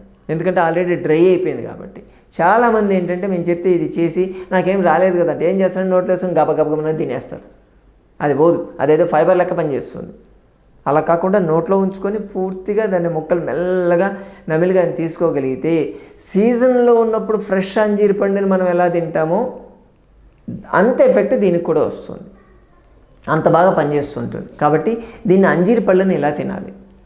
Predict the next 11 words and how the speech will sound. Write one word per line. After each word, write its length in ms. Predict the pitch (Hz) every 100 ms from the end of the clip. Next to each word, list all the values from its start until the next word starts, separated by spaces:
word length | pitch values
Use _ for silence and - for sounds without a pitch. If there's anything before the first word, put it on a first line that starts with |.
| -
డ్రై 300 | 135 147 196
అంజీర్ని 440 | 214 196 190 190 180
తీసుకునేటప్పుడైతే 1040 | 175 165 175 175 170 170 165 170 254 - - -
నానబెట్టుకొని 680 | 156 151 165 156 156 147 139
తింటే 420 | 127 131 202 - - -
మన 140 | 147
హెల్త్ 360 | 131 147 151 170
అనేది 240 | 147 160
ప్రాపర్గా 500 | 170 135 135 - 143
మెయింటైన్ 380 | 147 117 123 120
అవుతుంది. 320 | 107 - -